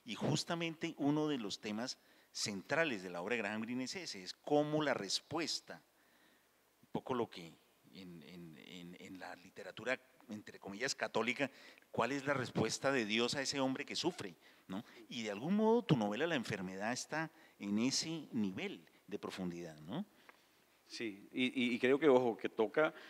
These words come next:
Speaker 2: eh, las cosas que a mí me, me han importado y que tienen relación, por supuesto, con, con esa educación. Lo que pasa es que ahora me estaba acordando de Heinrich Böll,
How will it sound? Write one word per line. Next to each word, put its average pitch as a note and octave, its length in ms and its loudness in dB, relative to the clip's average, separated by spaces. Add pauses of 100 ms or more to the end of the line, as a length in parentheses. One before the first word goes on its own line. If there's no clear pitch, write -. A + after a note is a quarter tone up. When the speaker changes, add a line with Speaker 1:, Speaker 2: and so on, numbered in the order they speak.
(160)
Speaker 2:
eh, A2+ 200 -2
las G#2 200 2
cosas A#2+ 280 2
que B2 100 2
a A2 40 6
mí G#2+ 180 2
me, G#2+ 640 4
me G2 180 2
han G#2 120 2
importado A#2 640 6
y B2 40 4
que G#2+ 80 2
tienen A#2+ 200 4
relación, A#2 320 2
por B2 100 0
supuesto, G2+ 260 0
con, A#2 160 -4 (280)
con G#2 80 -4
esa B2+ 120 2
educación. A#2+ 300 4
Lo A2 60 4
que G#2 40 0
pasa A#2 160 2
es - 40 -12
que C#3 180 0
ahora A2 220 8
me C#3 80 4
estaba B2 180 8
acordando B2 440 6
de A#2+ 80 10
Heinrich A#2+ 380 0
Böll, B2 300 6